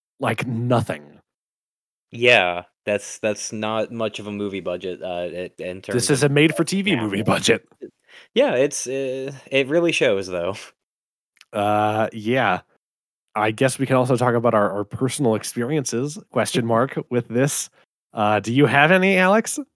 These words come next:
Speaker 2: Not really, no. I, I'd heard of it o-, a few times as, as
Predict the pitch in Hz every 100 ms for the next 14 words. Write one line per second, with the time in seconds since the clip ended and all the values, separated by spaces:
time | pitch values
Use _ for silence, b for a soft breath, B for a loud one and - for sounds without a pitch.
0 | _ - 123 156 139 139 107 104 92 85
1 | 85 98 90 101 101 113 113 113 117 120
2 | - 110 113 110 - 110 113 104 104 107
3 | 101 95 95 101 98